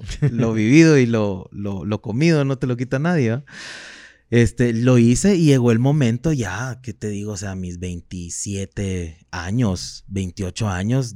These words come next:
Speaker 1: de, de, después de vivir muchas cosas, vamos, o sea, muchas depresiones, sí, porque después de haber tenido bastante, no tener nada,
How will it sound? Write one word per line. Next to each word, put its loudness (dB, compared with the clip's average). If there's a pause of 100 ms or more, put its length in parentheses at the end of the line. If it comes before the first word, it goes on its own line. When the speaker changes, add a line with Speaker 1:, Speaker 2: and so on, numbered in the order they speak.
(120)
Speaker 1:
de, -6
de, -10
después -4
de 0
vivir 2
muchas -2
cosas, -8
vamos, -6
o -6
sea, -4 (500)
muchas 2
depresiones, 0
sí, 2
porque -8
después -8
de -2
haber -2
tenido -2
bastante, -4
no -6
tener -4
nada, -2